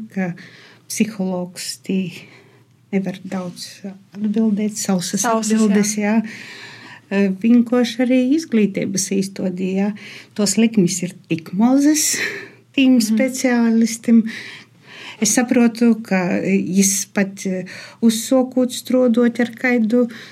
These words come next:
Speaker 1: bānu, jis nevar veltēt tik daudz, cik vajadzētu tam bānam. Es jau redzu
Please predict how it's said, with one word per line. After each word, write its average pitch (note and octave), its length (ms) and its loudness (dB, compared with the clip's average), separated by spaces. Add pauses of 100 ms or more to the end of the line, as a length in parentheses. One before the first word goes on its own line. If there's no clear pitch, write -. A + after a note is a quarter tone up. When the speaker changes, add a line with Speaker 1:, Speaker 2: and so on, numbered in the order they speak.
(340)
Speaker 1:
bānu, A3 360 4
jis G#3+ 160 -2
nevar A3+ 220 6
veltēt A3 540 0
tik G3+ 180 -2
daudz, A3 360 0
cik - 260 -12
vajadzētu F#3 600 -2
tam F#3+ 220 0
bānam. F#3+ 480 -2 (140)
Es - 180 0
jau G#3 120 4
redzu A3 360 2